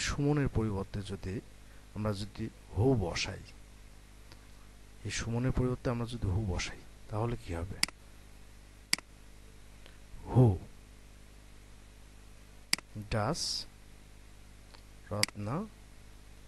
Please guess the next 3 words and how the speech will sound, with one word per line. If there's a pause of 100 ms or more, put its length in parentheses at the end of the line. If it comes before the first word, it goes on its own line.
(340)
লাভ, (1200)
অর্থাৎ (1040)
রত্না